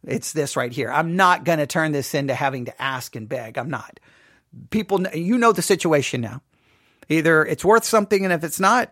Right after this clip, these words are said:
it's not. And that's perfectly okay. I can live with that. All right.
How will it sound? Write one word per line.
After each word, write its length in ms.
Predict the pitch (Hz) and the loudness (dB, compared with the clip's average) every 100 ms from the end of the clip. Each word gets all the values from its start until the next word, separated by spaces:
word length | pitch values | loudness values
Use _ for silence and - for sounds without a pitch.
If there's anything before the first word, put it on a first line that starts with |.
| - | -6
it's 160 | 156 | -6
not. 240 | 196 190 - | -4 -6 -4
And 140 | 156 147 | -2 0
that's 200 | 151 - | -2 -4
perfectly 500 | 202 196 196 196 196 | -4 -4 -2 0 0
okay. 380 | 190 294 - - _ _ _ _ _ _ _ _ _ _ _ _ _ _ _ _ _ - | -2 -6 -10 -16 _ _ _ _ _ _ _ _ _ _ _ _ _ _ _ _ _ 0
I 160 | 185 | 0
can 180 | 214 185 | 2 0
live 160 | 113 117 | -2 -6
with 120 | 104 | -10
that. 260 | 101 - _ _ _ _ _ _ _ _ _ _ _ _ _ - | -14 -16 _ _ _ _ _ _ _ _ _ _ _ _ _ -2
All 80 | |
right. 180 | 131 110 | -2 -4